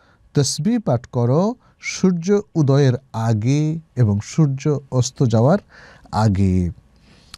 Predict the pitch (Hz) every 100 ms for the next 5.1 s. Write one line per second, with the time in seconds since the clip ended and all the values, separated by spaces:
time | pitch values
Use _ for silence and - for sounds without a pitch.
0 | - 175 202 147 160 - 156 165 170 151
1 | 131 - _ _ 110 117 147 - 107 120
2 | 98 - 151 156 147 131 139 131 196 202
3 | - 127 101 101 175 - - - 170 -
4 | 180 160 - 208 - - 190 - 160 156